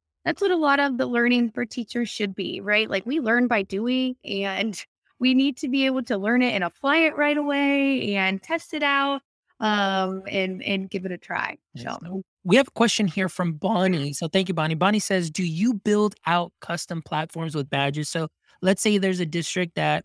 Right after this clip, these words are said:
Speaker 2: wants a specific pathway that may not be there. Is there a way that a district can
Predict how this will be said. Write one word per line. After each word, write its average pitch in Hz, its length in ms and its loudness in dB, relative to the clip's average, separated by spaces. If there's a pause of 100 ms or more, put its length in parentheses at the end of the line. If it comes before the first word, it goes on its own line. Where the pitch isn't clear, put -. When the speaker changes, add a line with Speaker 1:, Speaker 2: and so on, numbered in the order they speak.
Speaker 2:
wants 160 580 -4
a 156 340 -4 (300)
specific - 640 -4
pathway 185 440 -2
that 170 260 -2
may 160 160 -6
not 175 480 -4 (100)
be 156 180 -2
there. 143 300 0
Is 165 200 -2
there 208 140 -2
a 220 80 0
way 175 220 0
that 170 180 -2
a 147 80 -2
district 151 600 -6 (360)
can 151 300 -2